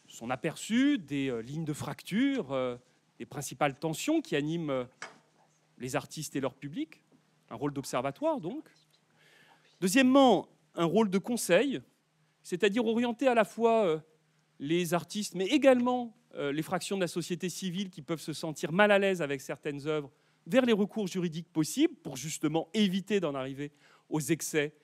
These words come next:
de l'invective ou de l'action directe ou de la judiciarisation, simplement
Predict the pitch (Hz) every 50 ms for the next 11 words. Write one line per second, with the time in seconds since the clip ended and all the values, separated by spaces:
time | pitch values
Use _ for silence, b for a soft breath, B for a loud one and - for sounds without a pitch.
0 | b b b b b b 135 135 143 139 135 139 123 - - 151 156 151 131 131
1 | 123 127 123 120 - - - 139 123 113 123 123 131 185 277 277 - - 160 127
2 | 113 113 _ _ _ _ _ _ _ _ _ _ _ _ _ _ - - 156 135
3 | 131 120 117 123 117 110 - - 127 110 113 107 117 107 - - - 277 339 -
4 | - 123 - 143 135 139 143 135 131